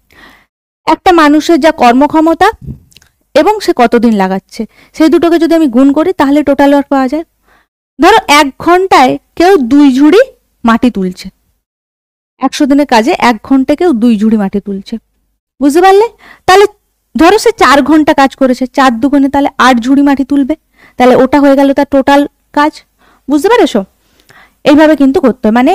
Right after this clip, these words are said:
total work সমান কি হয়ে যাবে? Efficiency into time।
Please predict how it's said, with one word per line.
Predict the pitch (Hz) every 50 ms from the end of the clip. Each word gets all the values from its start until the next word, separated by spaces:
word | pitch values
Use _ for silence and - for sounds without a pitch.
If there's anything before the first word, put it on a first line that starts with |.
| 403 - _ _ 302
total | 294 277 381 392 427 403 370
work | 302 269 262 262 - -
সমান | 269 254 262 254 247
কি | 254 254 247
হয়ে | 247 233 254
যাবে? | 240 247 370 440 - _ _ _ _ _ _
Efficiency | - 240 240 - 349 349 359 320 277 247 240 233 240 240 226 233 226 226 - - 214
into | 208 196 196 240 233 - -
time। | 170 180 -